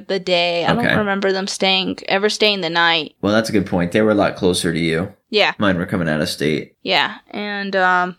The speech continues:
Speaker 1: my half-brother, he came to visit, and he went with us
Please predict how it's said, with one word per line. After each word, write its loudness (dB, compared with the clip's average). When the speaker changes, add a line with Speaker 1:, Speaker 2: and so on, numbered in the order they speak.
Speaker 1:
my 2
half-brother, 2
he -6
came -6
to -4
visit, -6
and -4
he 0
went 4
with 4
us 4